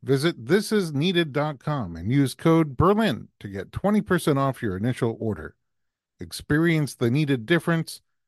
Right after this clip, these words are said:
consciously crafted for your health and the planet.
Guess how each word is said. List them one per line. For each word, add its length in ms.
consciously 560
crafted 560
for 180
your 340
health 440
and 400
the 80
planet. 440